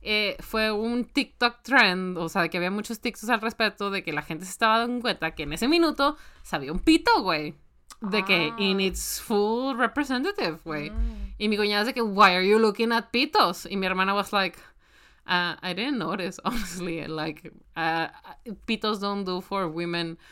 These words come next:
Speaker 1: what
Speaker 2: What men think they do.
Speaker 1: <laughs> Ajá, like, no,
Speaker 2: Sí.
Speaker 1: they're actually kinda weird looking, so".
Speaker 2: Oye, pero
Speaker 1: No.
Speaker 2: qué fuerte, porque es como si no supiera que she has, like, birthed three kids.
Speaker 1: I think she has <laughs> pito.
Speaker 2: I think she has seen one before, you
Speaker 1: Ujú,
Speaker 2: know?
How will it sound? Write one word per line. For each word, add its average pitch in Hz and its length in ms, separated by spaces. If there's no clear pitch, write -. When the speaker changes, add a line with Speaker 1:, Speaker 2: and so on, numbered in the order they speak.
Speaker 1:
what 175 340
Speaker 2:
What 214 240
men 240 280
think 226 360
they 214 160
do. 214 180
Speaker 1:
<laughs> 196 60
Ajá, 220 440
like, 190 400
no, 202 260
Speaker 2:
Sí. 202 140
Speaker 1:
they're 202 180
actually 240 380
kinda 202 260
weird 156 360
looking, 147 440
so". 147 440
Speaker 2:
Oye, 254 440
pero 240 460
Speaker 1:
No. 226 80
Speaker 2:
qué 247 120
fuerte, 233 460
porque 359 180
es 247 80
como 339 300
si 269 100
no 233 120
supiera 269 440
que 311 120
she 247 200
has, 269 200
like, 285 240
birthed 208 320
three 226 500
kids. - 380
Speaker 1:
I 156 140
think 147 300
she 220 160
has 202 340
<laughs> 233 320
pito. 220 480
Speaker 2:
I 220 180
think 220 200
she 226 100
has 262 180
seen 269 160
one 403 200
before, 180 360
you 208 220
Speaker 1:
Ujú, - 20
Speaker 2:
know? 214 340